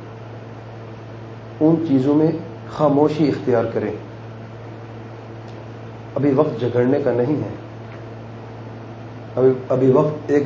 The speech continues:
دوسرے کی ٹانگ کو کھینچنے کا نہیں ہے۔ جب کافر پر غلبہ ہو جائے گا پھر اپنے اختلاف بھی بیٹھ کر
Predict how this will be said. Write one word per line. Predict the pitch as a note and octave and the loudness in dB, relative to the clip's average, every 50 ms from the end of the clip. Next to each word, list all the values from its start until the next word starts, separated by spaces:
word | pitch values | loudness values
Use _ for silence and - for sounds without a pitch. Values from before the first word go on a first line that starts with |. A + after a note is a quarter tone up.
| A2+ A#2 | 2 2
دوسرے | B2+ B2+ B2+ - C#3+ D3 | 0 0 2 2 0 0
کی | D3 - C#3 B2+ - | 2 0 -2 0 2
ٹانگ | C3+ C3 C3 C#3+ C#3 - | 4 4 4 4 2 0
کو | C3+ - C#3+ - | -2 -2 0 2
کھینچنے | - C3+ C3 B2+ C#3 D#3 D3+ | 4 4 4 4 4 2 2
کا | D3+ C3+ | 2 2
نہیں | B2+ C3 C3 C#3 | 0 0 0 0
ہے۔ | B2+ A2 - - - - - - - - - - - - - - - - - - - - - - - - - - - - - - - - - - - - - - - - - - - - - - - - - - - - - - - - - - - - - - - - - - - - - - | -2 -4 -6 -8 -10 -12 -14 -14 -14 -14 -14 -14 -14 -14 -14 -16 -16 -16 -16 -14 -14 -14 -14 -14 -14 -14 -14 -14 -14 -14 -14 -14 -14 -14 -14 -14 -14 -14 -14 -14 -14 -14 -14 -14 -14 -14 -14 -14 -14 -14 -14 -14 -14 -14 -14 -14 -14 -14 -14 -14 -14 -12 -12 -14 -14 -14 -14 -14 -12 -12 -4 2
جب | D3 F3 E3+ F3 - | 2 2 4 2 4
کافر | - C#3 C#3+ D3 - - F#3+ F#3 F#3 | 4 6 6 6 6 6 6 6 6
پر | - D3+ C3 A2 - | 6 4 6 6 6
غلبہ | C3+ C#3 C3+ - C3 | 6 6 6 6 4
ہو | B2+ - - C3 D3+ D#3+ | 4 4 6 6 6 6
جائے | B2+ A#2 A2 G#2+ G#2 G#2 | 6 4 4 2 2 2
گا | G#2+ A2 - - - - - - - - - - - - - - - - - - - - - - - - - - - - - - - - - - - - - | 0 0 0 -2 -4 -10 -12 -14 -14 -14 -14 -14 -14 -14 -14 -14 -14 -14 -14 -14 -14 -14 -14 -14 -14 -14 -14 -14 -14 -14 -14 -14 -14 -14 -14 -14 -14 -6 -2
پھر | - D#3+ - - - - | 0 0 0 0 -2 -2
اپنے | - - - - F3 F3 F3 | -2 0 2 4 4 4 4
اختلاف | F3 F3+ F3 - - - - C#3 B2+ C3 C3 C#3+ D3 - - B2+ | 4 2 -2 -4 -2 0 2 4 6 8 8 8 6 6 2 2
بھی | C3 D#3 D#3+ E3+ - - - - - - | 4 4 4 4 4 0 -4 -4 2 6
بیٹھ | B2+ C#3+ D#3+ D#3+ D#3 - - | 8 8 8 8 4 2 2
کر | B2+ B2+ - | 2 2 2